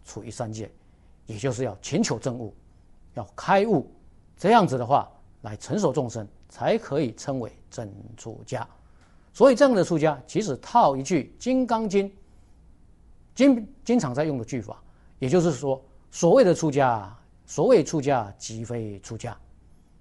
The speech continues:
也就是说，其实真出家并不是表象的出家啊。达摩大师也针对这样子做的这样的开示，他说：“若见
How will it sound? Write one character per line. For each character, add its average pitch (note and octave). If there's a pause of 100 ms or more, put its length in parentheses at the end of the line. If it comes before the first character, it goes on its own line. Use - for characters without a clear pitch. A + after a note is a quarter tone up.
(220)
也 C#3
就 E3+
是 D3+
说， C#3 (400)
其 C4
实 C#3 (300)
真 E3+
出 D#3
家 C3+ (840)
并 F3
不 A#2+
是 C#3+ (180)
表 G2+
象 A#2+
的 G2+
出 G#2+
家 G#2
啊。 F#2+ (880)
达 A3
摩 F#3
大 F#3
师 C3+ (420)
也 B2+
针 C4
对 G#3 (140)
这 C4+
样 A3+
子 B2+ (300)
做 B3+
的 C3
这 D3
样 B2+
的 -
开 A#2
示， B2 (440)
他 D3
说 B2 (540)
：“若 B3+
见 F#3